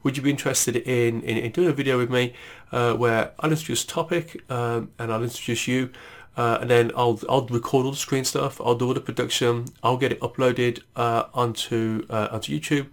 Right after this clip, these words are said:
uh, do, we'll do, put it in its own blog if you want to,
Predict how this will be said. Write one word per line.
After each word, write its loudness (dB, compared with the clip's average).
uh, 0
do, 0
we'll -4
do, -2
put 0
it 6
in 0
its -2
own 0
blog 6
if -4
you 0
want 2
to, -2